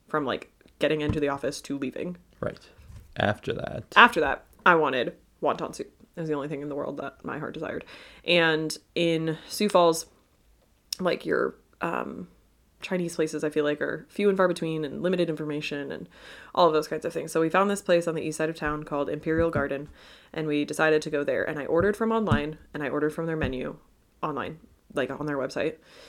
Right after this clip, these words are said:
Speaker 1: And they didn't have any prices, and they didn't have any serving sizes. So I just ordered what Ethan wanted, I ordered what I wanted, and he, I don't even remember what you got, but I remember you getting lo mein,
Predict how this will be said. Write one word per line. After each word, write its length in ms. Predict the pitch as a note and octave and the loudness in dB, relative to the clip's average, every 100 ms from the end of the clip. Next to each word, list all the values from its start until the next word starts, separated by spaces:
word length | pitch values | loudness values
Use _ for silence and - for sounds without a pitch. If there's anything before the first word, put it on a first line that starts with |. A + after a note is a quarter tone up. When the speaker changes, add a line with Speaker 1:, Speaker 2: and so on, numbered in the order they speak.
| - _ | -20 _
Speaker 1:
And 120 | D#3+ | 0
they 60 | E3 | 2
didn't 180 | E3+ F#3+ | 2 4
have 160 | F#3 | 2
any 160 | F3 D3+ | 2 0
prices, 440 | - G3 A3+ C#4 B3+ | 2 2 4 0 0
and 140 | D#3+ | 2
they 60 | D3+ | 2
didn't 180 | D#3+ | 2
have 140 | E3+ E3 | -2 -2
any 120 | C#3+ | -4
serving 380 | - D3+ G#2 - | -2 -2 -2 -8
sizes. 380 | - - - - | -8 -8 -8 -4
So 160 | D#3+ | 0
I 80 | D3+ | 0
just 140 | E3+ F3+ | 0 0
ordered 300 | F3+ E3+ E3 | 2 4 2
what 140 | C#3+ | 0
Ethan 240 | - F#3+ F#3+ | -2 0 0
wanted, 300 | F#3 F#3 F3+ | 2 2 2
I 100 | C#3 | 2
ordered 280 | C#3 C#3 - | 0 -2 -4
what 120 | - | -2
I 140 | - G3 | 4 4
wanted, 480 | F#3+ F3+ F3+ F3 - _ - | 4 0 0 -2 -6 _ -6
and 160 | D#3 D3 | -4 -4
he, 440 | D#3+ D#3+ D#3+ D#3+ - | -4 -2 -2 -4 -6
I 60 | E3 | -8
don't 100 | F#3 | -6
even 120 | D#3+ | -4
remember 260 | D3+ C#3+ C#3+ | -6 -6 -8
what 60 | |
you 60 | - | -2
got, 280 | D3+ D3+ - | 0 0 0
but 100 | D#3 | -4
I 40 | |
remember 240 | D#3 D#3 D3+ | -2 -2 -2
you 80 | |
getting 260 | C#3+ C#3+ C#3+ | -2 -4 -2
lo 160 | D#3+ E3+ | 0 0
mein, 360 | E3+ E3 E3+ | 0 -4 -6